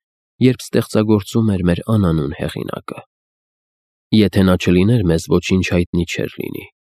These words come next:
թեկուզ և մանրամասնությունները։ Ճիշտ է,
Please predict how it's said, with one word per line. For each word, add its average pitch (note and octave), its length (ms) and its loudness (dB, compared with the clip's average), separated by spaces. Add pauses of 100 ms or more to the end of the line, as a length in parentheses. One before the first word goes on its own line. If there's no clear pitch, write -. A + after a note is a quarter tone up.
թեկուզ D#3+ 360 2
և F#2+ 200 2
մանրամասնությունները։ D#2 1120 -2 (1300)
Ճիշտ - 300 2
է, C2+ 100 0